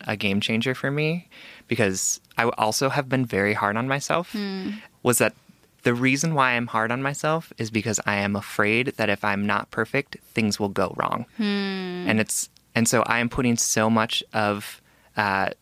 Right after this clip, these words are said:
Speaker 1: so much responsibility and weight on myself, uh,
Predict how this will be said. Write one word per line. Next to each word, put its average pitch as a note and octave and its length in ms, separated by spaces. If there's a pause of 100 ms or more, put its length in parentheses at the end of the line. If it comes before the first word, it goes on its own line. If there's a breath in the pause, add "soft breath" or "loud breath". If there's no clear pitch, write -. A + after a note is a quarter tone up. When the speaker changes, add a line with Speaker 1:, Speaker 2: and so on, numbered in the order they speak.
Speaker 1:
so B2+ 200
much C#3 200
responsibility G#2+ 840
and G2+ 260
weight G#2 320 (120)
on A2+ 160
myself, G#2 720 (580 loud breath)
uh, G2 260